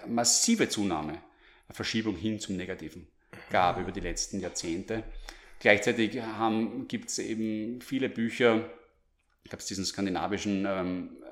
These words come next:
Speaker 1: Emperisten, äh, Hans Roslin, glaub ich, mit, äh, Factfulness als, als, als, äh, zentrales Buch, das er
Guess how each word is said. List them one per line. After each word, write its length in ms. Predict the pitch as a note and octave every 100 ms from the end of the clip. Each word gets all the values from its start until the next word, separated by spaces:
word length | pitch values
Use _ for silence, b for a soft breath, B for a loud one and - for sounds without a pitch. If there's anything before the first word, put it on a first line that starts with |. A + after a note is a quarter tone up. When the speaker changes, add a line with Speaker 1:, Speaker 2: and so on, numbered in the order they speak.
| -
Speaker 1:
Emperisten, 840 | A2 F#2+ G2+ G2 G#2+ - G#2+ G2+ G2+
äh, 40 | F#2+ F#2+ F#2+
Hans 280 | F#2 -
Roslin, 520 | F2+ G#2 - A2+ A2 - B B
glaub 220 | - G2 F#2+
ich, 100 | G2+
mit, 280 | F#2 -
äh, 80 | F#2+
Factfulness 800 | - G2+ - - G#2+ G#2 G2+ -
als, 320 | G2+ F#2+ -
als, 260 | - G3+ -
als, 440 | G#2 G2 - - G2+
äh, 340 | G2+ G2 F#2+
zentrales 480 | A#2+ G2+ F2 G2+ G#2
Buch, 220 | - G#2+
das 180 | G#2 F#2+
er 180 | G2